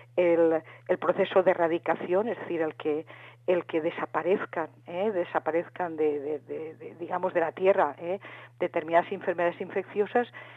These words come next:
es algo que se plantea en el siglo veinte, que se plantea y que es exitoso en el caso de la viruela,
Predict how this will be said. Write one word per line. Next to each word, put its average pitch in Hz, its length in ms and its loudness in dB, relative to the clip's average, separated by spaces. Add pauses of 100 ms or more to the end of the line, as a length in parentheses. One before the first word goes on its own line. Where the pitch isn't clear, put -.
(140)
es - 120 -8
algo 190 320 6
que 180 280 -4
se 165 100 0
plantea 165 680 -2
en 151 80 -4
el 143 200 -4
siglo 160 240 -2
veinte, 196 480 0 (500)
que 180 120 -6
se 165 140 -2
plantea 180 760 0
y 185 140 -6
que 170 440 0
es 175 220 -2
exitoso 202 640 0
en 156 80 -6
el 151 120 -2
caso 165 300 -2
de 165 160 0
la 147 300 0
viruela, 190 760 -2